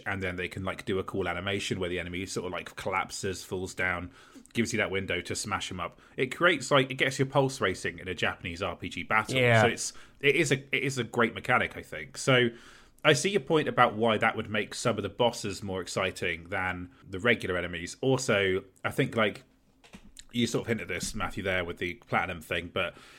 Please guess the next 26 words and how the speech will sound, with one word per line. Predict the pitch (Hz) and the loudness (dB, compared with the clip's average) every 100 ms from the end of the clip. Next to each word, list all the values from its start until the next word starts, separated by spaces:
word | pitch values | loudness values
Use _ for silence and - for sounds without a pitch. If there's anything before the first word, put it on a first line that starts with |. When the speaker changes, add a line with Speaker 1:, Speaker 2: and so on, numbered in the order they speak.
| - | -12
Speaker 1:
it's | - 113 | -8 -4
the, | 127 113 - | 2 2 2
it's | 117 - | -6 -6
the | |
staging | 107 - 113 110 123 120 | -4 2 2 2 0 0
with | 120 113 | -6 -4
the | |
bosses, | 113 123 - 127 113 | 0 -2 0 -4 -4
especially | - - 123 - | -2 2 2 4
the | 113 | 4
Speaker 2:
Mm. | |
Speaker 1:
demo | 120 117 117 | 6 8 6
that | 110 | 4
I | |
thought | 107 120 | 4 4
was | 110 - | 2 0
great. | 123 120 - | 4 4 2
So | - | 0
when | 113 | 2
that | 110 - | 2 2
dragoon | 120 107 117 113 | 2 4 4 4
guy | 113 113 113 | 6 6 6
jumps | 120 110 104 - | 4 2 2 -2
off | 110 110 | -2 -2
of | 101 | -4
the | 110 104 | 2 2